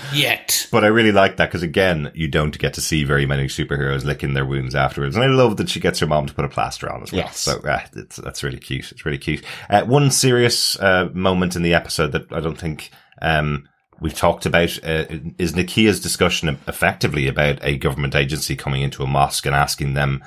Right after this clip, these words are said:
Speaker 2: to, uh, as good Muslims to report bad Muslims, and Nakia saying
Speaker 3: Yeah.
Speaker 2: that this is something that really damages the relationship. You know,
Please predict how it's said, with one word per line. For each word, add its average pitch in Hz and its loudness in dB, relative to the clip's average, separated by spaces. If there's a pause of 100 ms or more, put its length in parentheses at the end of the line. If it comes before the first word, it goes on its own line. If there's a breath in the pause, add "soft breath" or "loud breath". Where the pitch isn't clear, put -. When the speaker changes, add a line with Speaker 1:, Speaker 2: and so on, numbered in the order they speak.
(220 loud breath)
Speaker 2:
to, 69 -2 (360 soft breath)
uh, 73 0
as 76 0 (360 loud breath)
good 90 0
Muslims 71 -2
to 73 -6
report 73 -4 (280 soft breath)
bad 82 4
Muslims, 69 -4
and 67 -4
Nakia 71 -2 (260 loud breath)
saying 82 2
Speaker 3:
Yeah. 73 -2
Speaker 2:
that 71 -4
this - -2
is - -4
something 71 -4
that - -6
really 73 -2
damages 69 -2
the 73 -2
relationship. 69 -4
You 71 -4
know, 71 -2